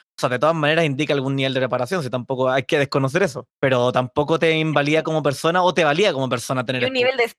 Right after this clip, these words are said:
Speaker 2: de perseverancia supremo, o sea,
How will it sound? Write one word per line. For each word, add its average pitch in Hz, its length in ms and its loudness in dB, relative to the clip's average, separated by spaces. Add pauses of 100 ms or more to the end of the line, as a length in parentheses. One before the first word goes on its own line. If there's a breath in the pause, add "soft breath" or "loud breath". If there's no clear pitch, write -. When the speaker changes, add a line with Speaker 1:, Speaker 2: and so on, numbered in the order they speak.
(180)
Speaker 2:
de 220 40 0
perseverancia 196 1400 0 (180)
supremo, 226 680 -2 (360)
o 196 60 -8
sea, 190 380 0